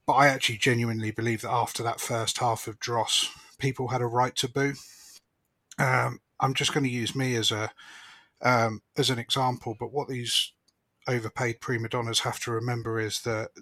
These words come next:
the mere mortals like ourselves spend a huge amount of money travelling around the country to support them.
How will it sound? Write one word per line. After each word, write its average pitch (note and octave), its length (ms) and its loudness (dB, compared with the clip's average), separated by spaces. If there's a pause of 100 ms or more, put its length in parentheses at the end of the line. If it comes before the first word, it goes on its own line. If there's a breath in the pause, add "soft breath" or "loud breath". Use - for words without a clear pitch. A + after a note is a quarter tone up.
(180)
the A#2+ 100 0
mere A#2+ 340 -2
mortals A2+ 640 -6
like A2+ 240 -2
ourselves A2 680 -2 (680 loud breath)
spend C3 440 6
a B2 60 0
huge C3 460 -2
amount A#2+ 420 0
of A2+ 120 -8
money B2 360 0 (1000 loud breath)
travelling B2 420 0
around A#2+ 180 0
the A#2 80 -6
country B2 400 -4
to - 160 -2
support B2 460 -2
them. B2+ 220 -4